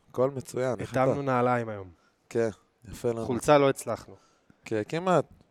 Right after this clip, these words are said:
Speaker 2: אני לובש
Speaker 1: כמעט.
Speaker 2: את החולצה של
Speaker 1: דומה.
Speaker 2: הפודקאסט, אגב, Join the Movement.
Speaker 1: Train Smart.
Speaker 2: אתה לובש את ההשטג שלנו.
Speaker 1: דוגלים בזה.
Speaker 2: לגמרי.
Speaker 1: רק חכם.
Speaker 2: רק חכם. מה קורה?
Speaker 1: בסדר גמור, אני מצוין.
Speaker 2: נהדר.
Speaker 1: אחרי אימון
Speaker 2: אה,
Speaker 1: בוקר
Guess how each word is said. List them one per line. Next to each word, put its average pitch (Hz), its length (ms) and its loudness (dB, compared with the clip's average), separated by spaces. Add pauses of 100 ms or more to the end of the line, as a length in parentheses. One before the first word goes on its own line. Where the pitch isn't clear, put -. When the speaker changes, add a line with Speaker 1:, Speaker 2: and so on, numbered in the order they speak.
(200)
Speaker 2:
אני 165 140 4
לובש 190 100 6
Speaker 1:
כמעט. - 100 6
Speaker 2:
את - 40 -2
החולצה 170 280 4
של 165 100 4
Speaker 1:
דומה. 120 120 6
Speaker 2:
הפודקאסט, 127 480 0
אגב, 151 320 0 (460)
Join 131 280 -2
the 117 40 -4
Movement. 127 520 -6 (380)
Speaker 1:
Train 113 420 -2
Smart. 123 420 0 (120)
Speaker 2:
אתה 113 120 -6
לובש 117 240 -6
את - 80 -6
ההשטג 117 440 -2
שלנו. 113 440 -6 (380)
Speaker 1:
דוגלים 113 480 -4
בזה. 113 280 0 (420)
Speaker 2:
לגמרי. 107 400 -2
Speaker 1:
רק 135 100 6
חכם. 110 320 -6 (420)
Speaker 2:
רק 120 220 4
חכם. - 260 -8 (520)
מה 131 100 4
קורה? 160 340 12 (540)
Speaker 1:
בסדר 139 280 2
גמור, 151 340 -2
אני 123 100 -6
מצוין. 120 440 -4 (580)
Speaker 2:
נהדר. 98 460 2 (140)
Speaker 1:
אחרי 123 280 -4
אימון 107 200 0
Speaker 2:
אה, 107 40 -4
Speaker 1:
בוקר 117 360 6